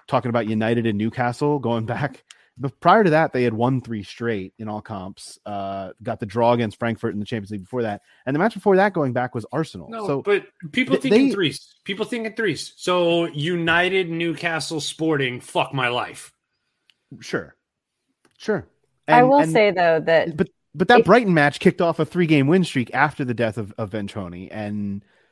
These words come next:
Speaker 1: that was
Speaker 2: No,
Speaker 1: the,
Speaker 2: but I
Speaker 1: the
Speaker 2: mean, it's also like you get the, you get the emotional bounce. Stuff comes in waves, Andrew. That's
Speaker 1: Of
Speaker 2: how grief
Speaker 1: course.
Speaker 2: works.
Speaker 3: Yeah, I think that's fair. And I, you know, I think we've all kind of picked up on Son's body language, especially in the last few games.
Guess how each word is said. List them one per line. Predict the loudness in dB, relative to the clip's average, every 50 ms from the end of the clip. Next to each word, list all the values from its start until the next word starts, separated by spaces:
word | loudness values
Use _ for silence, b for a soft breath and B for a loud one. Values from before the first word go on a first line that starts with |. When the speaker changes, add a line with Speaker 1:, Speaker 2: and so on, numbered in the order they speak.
| _ _ _ _ _ _ _ _ -4
Speaker 1:
that | -4 -2 0
was | 0 0 0 -2 -8 _ _
Speaker 2:
No, | -2 0 0 2 2
Speaker 1:
the, | 2
Speaker 2:
but | 2 2
I | 4
Speaker 1:
the | 4
Speaker 2:
mean, | 4 4
it's | 2 -2 -2 -2
also | -4 -4 -2 -4
like | -4 -4 -4 -4 -4 -6
you | -12 -10
get | -8 -10 -10 -8
the, | -8 -10 -8
you | -10 -14 -14
get | -12 -12 -12 -8
the | -8 -6 -6
emotional | -6 -8 -6 -6 -8 -8 -8 -10 -10
bounce. | -8 -6 -6 -6 -6 -6
Stuff | -10 -8 -10 -10 -8
comes | -8 -10 -10 -8 -10
in | -8 -6
waves, | -6 -6 -6 -8 -10 -14 -16 -16
Andrew. | -18 -14 -12 -12 -8
That's | -8 -6 -4 -4
Speaker 1:
Of | 0
Speaker 2:
how | 2
grief | 2 4 2 2 0
Speaker 1:
course. |
Speaker 2:
works. | -4 -6 -6 -8 -14 -20 -20 _ _ _ _
Speaker 3:
Yeah, | -2 2 4 4 4 4 0 0
I | 0 0 0
think | 2 0
that's | 2 0 0 0 -2
fair. | _ 4 6 6 6 6
And | 4 2 -2 -6 -10 _ _ _ _ _ _ _ _ _ _ _
I, | -2 -2 -2 -4 _ _ _ _
you | -10 -8
know, | -8 -6 -8 -10 -10 -14 -20 _ _ _
I | -4 -2
think | -2 2 2
we've | 2 4
all | 6 4 4 4
kind | 2 2 2 2
of | 0 0 -2 _
picked | -4 -4 0 2
up | 2 2 2 0
on | -2 -2 -2 -4
Son's | -6 -6 -4 -4 -4 -2 -4 -6 -6 -4
body | -2 0 2 2 2
language, | 0 -2 -2 -4 -4 -4 -4
especially | -6 -8 -4 -4 -4 -4 -4 -4 -2 0 0 0
in | 0 -2 -2
the | -4
last | -2 -2 -4 -4 -6 _
few | -8 -4
games. | -4 -4 -4 -4 -6 -6 -8 -10 -14